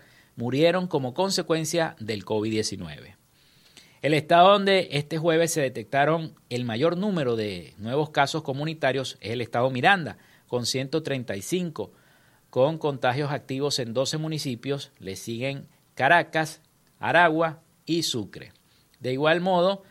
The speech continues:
Rodríguez precisó que hay quinientos veinticuatro mil ciento sesenta y cuatro pacientes recuperados, que eso representa el noventa y ocho por ciento,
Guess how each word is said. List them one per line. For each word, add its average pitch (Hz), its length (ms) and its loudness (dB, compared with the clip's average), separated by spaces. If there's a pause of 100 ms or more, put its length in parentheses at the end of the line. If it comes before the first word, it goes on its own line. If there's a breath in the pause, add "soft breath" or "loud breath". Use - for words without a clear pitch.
(140 soft breath)
Rodríguez 123 380 -2
precisó 165 560 -2
que 131 140 0
hay 156 200 2
quinientos 190 560 -6
veinticuatro 131 540 -2
mil 160 180 -6
ciento 151 340 -6
sesenta 127 380 -6
y 110 60 -4
cuatro 127 320 -4
pacientes 123 400 -6
recuperados, 156 720 0 (360 soft breath)
que 107 380 -4
eso 95 220 -8
representa 123 560 -4
el 131 100 0
noventa 98 300 -6
y 98 60 -4
ocho 147 180 -6
por 185 160 2
ciento, 165 460 4